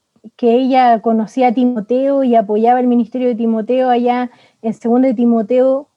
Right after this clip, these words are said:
Pablo también cuando le escribe a él, saluda a Priscila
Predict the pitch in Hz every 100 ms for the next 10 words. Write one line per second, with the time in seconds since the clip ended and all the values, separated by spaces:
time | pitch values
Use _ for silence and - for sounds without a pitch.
0 | _ _ _ 233 233 240 226 240 254 254
1 | 240 233 - 254 262 269 294 302 311 -
2 | 240 226 269 320 311 302 262 214 226 -
3 | 370 403